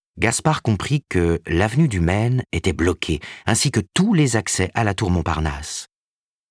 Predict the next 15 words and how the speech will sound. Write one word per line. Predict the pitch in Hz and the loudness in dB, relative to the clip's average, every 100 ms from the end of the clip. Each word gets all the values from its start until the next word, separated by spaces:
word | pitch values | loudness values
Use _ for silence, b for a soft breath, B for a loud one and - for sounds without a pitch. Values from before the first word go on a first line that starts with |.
| _ _ - | _ _ -2
Les | 87 90 | 0 0
portes | 131 127 - | 0 0 0
du | 82 | -2
car | 82 104 - | 2 0 0
s'ouvrirent | - 90 76 90 120 | 0 0 2 2 2
dans | 82 78 76 | 0 0 0
un | |
bruit | 80 76 85 | 0 0 -2
de | |
ventouse. « | 78 78 76 73 73 73 73 _ _ _ _ _ _ _ _ _ _ _ | -2 -2 -4 -6 -6 -8 -12 _ _ _ _ _ _ _ _ _ _ _
Terminus ! | 147 196 226 247 254 254 - - - _ - | 2 4 4 4 4 2 -2 -6 -12 _ -2
Tout | 185 | 2
le | 214 | 4
monde | 226 | 4
descend ! » | 226 226 247 247 | 4 4 4 4